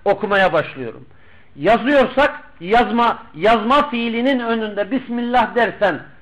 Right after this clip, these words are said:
anlam nasıl olur? Allah'ın ismiyle yardım isteyerek yazıyorum.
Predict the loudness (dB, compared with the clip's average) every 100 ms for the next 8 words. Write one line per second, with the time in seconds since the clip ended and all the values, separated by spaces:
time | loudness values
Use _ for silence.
0 | -20 -12 -4 -2 0 0 0 -2 -2 -2
1 | 0 -2 -4 -20 -20 -16 -2 0 4 4
2 | 6 4 0 -2 -6 -2 0 4 4 4
3 | 4 4 2 2 0 0 2 2 2 0
4 | 0 -6 -10